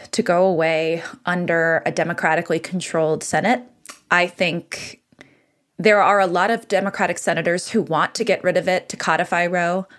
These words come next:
I think directing our energy into that right now is futile.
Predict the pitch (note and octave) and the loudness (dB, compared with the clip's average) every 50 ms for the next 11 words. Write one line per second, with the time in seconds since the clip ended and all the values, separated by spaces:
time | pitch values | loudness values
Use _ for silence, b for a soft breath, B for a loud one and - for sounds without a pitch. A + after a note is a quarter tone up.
0 | b b b - F3+ F3+ F3+ - - F3 F3+ E3+ - - - - - _ _ _ | b b b 0 0 0 0 0 -4 -4 -4 -6 -8 -12 -18 -20 -20 _ _ _
1 | _ _ _ _ _ _ _ _ - D3+ G3+ G3+ F3+ F3 G3 G#3 G3+ - A#3+ A3 | _ _ _ _ _ _ _ _ -2 2 2 4 4 4 2 2 2 2 2 2
2 | G#3 F#3+ F3+ - - E3+ F3+ F#3 - F#3 G3+ F3 A#2 E3 E3+ G3 F#3+ E3+ E3 E3 | 2 2 2 2 0 0 -2 -2 -2 -2 -2 -2 -2 -2 -4 -4 -2 0 0 0
3 | - F3+ F3 D3+ - E3+ E3 E3 E3 - - E3 D3+ - - - - C#3+ C#3 C#3+ | 0 0 -2 -2 -2 -2 -2 -2 -2 -4 -4 -6 -4 -6 -6 -6 -4 -2 0 2
4 | - D2 C#2 D2 - - - | 2 2 2 2 0 -2 -6